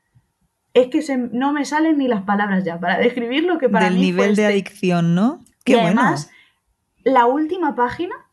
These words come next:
Speaker 2: Ujú.
Speaker 1: de hecho, es que lo tengo aquí, lo voy a comprobar, pero yo creo que era la última. La última página es una carta, que no voy a decir ni de quién, ni para quién, ni nada. Yo me leí esa carta,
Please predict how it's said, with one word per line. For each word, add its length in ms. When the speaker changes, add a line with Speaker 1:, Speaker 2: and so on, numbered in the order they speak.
Speaker 2:
Ujú. 320
Speaker 1:
de 60
hecho, 140
es 180
que 140
lo 120
tengo 220
aquí, 240
lo 100
voy 100
a 80
comprobar, 440
pero 120
yo 100
creo 140
que 60
era 120
la 120
última. 560
La 240
última 420
página 500
es 160
una 260
carta, 580
que 80
no 60
voy 80
a 120
decir 240
ni 140
de 140
quién, 240
ni 80
para 260
quién, 200
ni 100
nada. 220
Yo 240
me 120
leí 160
esa 220
carta, 320